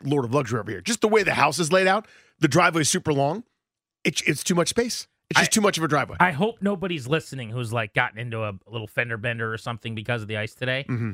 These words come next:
Speaker 2: Because what I'm about to say is gonna be really annoying to you. I wanted to tip my cap to whoever was treating the streets and whatnot. I had a fairly seamless drive in.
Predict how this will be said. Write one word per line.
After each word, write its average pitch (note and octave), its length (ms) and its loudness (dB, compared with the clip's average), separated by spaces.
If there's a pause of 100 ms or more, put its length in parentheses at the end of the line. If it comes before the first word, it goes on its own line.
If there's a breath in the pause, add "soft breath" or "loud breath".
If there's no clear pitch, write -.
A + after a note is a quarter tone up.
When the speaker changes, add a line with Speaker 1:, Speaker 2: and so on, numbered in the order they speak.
(140)
Speaker 2:
Because C#3 180 0
what D#3+ 80 0
I'm D#3 120 -4
about C3+ 240 -4
to B2+ 60 -10
say C3+ 120 -2
is B2 80 -4
gonna A#2+ 140 -4
be A2+ 80 -2
really A#2 240 -2
annoying A2+ 320 -6
to C#3+ 100 -8
you. D#3+ 160 -4 (560)
I F#3+ 100 6
wanted F#3+ 260 -6
to C#3+ 80 -6
tip - 220 -2
my C#3 200 -4
cap - 380 -2
to C3 80 -4
whoever C3 280 -2
was B2 140 -6
treating C3+ 280 -4
the A2+ 80 -6
streets - 520 -8 (380)
and C3 120 -2
whatnot. G#2+ 440 -6 (360)
I - 60 2
had G4+ 100 2
a G4+ 60 0
fairly F3+ 480 -2
seamless F#3 520 -4
drive F#3 320 -2
in. B3 140 -10